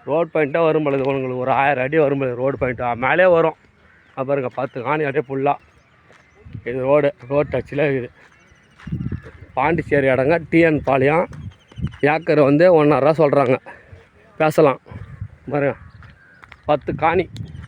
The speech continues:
சாரி, பத்து காணி. பாருங்க,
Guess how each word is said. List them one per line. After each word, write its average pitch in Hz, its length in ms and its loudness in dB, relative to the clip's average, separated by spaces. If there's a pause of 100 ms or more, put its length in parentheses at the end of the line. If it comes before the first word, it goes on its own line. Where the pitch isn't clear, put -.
(760)
சாரி, 151 340 2 (720)
பத்து 135 240 2
காணி. 156 360 0 (1400)
பாருங்க, 143 260 0